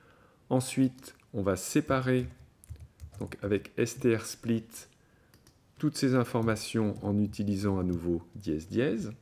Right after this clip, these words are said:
Donc on joint, on sépare. Et je veux un résumé de tout ça, donc je vais mettre devant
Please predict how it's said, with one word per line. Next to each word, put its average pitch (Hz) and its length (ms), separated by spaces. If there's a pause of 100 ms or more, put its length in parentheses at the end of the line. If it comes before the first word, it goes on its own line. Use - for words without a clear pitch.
(580)
Donc 95 160 (100)
on 113 140
joint, 101 400
on 90 100
sépare. 110 600 (580)
Et 135 100
je 123 140
veux 120 360
un 107 100
résumé 98 420
de - 40
tout - 140
ça, 101 540
donc 98 180
je 90 100
vais 92 340
mettre 98 260
devant 87 440